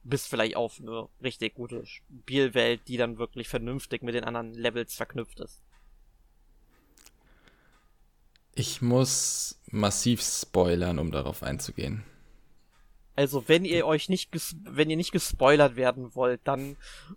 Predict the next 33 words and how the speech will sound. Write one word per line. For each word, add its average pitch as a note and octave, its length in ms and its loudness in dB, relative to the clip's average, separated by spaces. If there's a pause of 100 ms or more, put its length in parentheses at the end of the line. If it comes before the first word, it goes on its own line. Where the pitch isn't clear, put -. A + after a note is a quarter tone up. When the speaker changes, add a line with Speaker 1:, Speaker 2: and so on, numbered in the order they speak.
Speaker 1:
äh, C3 240 4
weiß C#3 200 4
ich D3 100 -8
nicht, C3 140 -2
Speaker 2:
Nein, G#2 240 8
also G#2 260 8
Speaker 1:
überspringt E3+ 240 10
die E3+ 60 8
Speaker 2:
in D3+ 80 8
Speaker 1:
nächsten G#3 260 10
Speaker 2:
meiner F#3+ 240 8
Speaker 1:
fünf - 120 8
Speaker 2:
Liste. F3 260 4
Speaker 1:
Minuten. D#3 300 -2 (1000)
Speaker 2:
In, G2 320 -2
ja, D2+ 200 -2 (180)
in, G2 160 2
ich - 160 -6
muss G#2+ 180 -2
in F2+ 80 0
meiner D#2 260 0
Liste D#2+ 360 -2
massiv - 400 -8
spoilern. C#2 580 -4 (800)
Ähm, G2 640 4
was G#2+ 180 8
aber, A#2+ 140 8
glaub G2 240 6
ich, F#2 100 2
nicht F#2+ 180 -4
so - 80 -4
schlimm C#2+ 300 -2
ist. - 300 -8